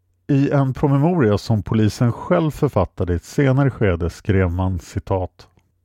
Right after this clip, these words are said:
"Genom Aftonbladets försorg har det annonserats i Dagens Nyheter den åttonde och nionde oktober nittonhundrasjuttiofyra med angivande av två telefonnummer. Vid bevakning av telefonerna har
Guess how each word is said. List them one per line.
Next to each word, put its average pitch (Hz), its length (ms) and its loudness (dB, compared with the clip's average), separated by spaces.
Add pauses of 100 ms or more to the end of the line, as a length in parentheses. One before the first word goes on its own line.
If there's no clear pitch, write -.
(140)
"Genom 131 340 2
Aftonbladets 165 640 0
försorg 139 580 -2 (100)
har 120 260 0
det 107 120 0
annonserats 147 640 0
i 139 40 -2
Dagens 110 300 0
Nyheter 107 380 0
den 82 140 -6
åttonde 147 560 -2
och 131 100 -2
nionde 92 460 0
oktober 143 540 -4
nittonhundrasjuttiofyra 95 1200 -2 (100)
med 120 220 -2
angivande 127 800 0 (120)
av 127 200 -4
två 80 420 -6
telefonnummer. 101 840 -2 (500)
Vid 139 520 -2
bevakning 147 800 0
av 104 180 0
telefonerna 113 840 0
har 95 280 -4